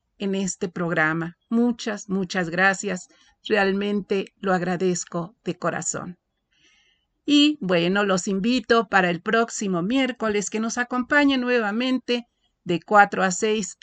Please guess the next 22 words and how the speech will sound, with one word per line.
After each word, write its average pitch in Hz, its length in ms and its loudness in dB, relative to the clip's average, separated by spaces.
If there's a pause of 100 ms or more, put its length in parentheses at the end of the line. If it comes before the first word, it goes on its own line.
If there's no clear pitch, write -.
(120)
aquí 151 480 -4 (420)
en 170 220 2
rao 208 520 4 (280)
Radio 170 640 2
Alfa 202 580 2
Omega, 160 580 -4 (200)
en 240 160 -2
su 294 200 -4
programa 190 720 2 (260)
Bululúes 180 760 0
Narradores 185 760 -2
de 160 100 -6
Historias 226 720 -4 (340)
para 175 220 2
dejar 185 400 0
volar 185 440 0
la 208 260 0
imaginación. 175 920 -6 (1300)
Tanto 214 320 4
a 196 60 2
nuestros 180 400 -2
invitados 202 720 2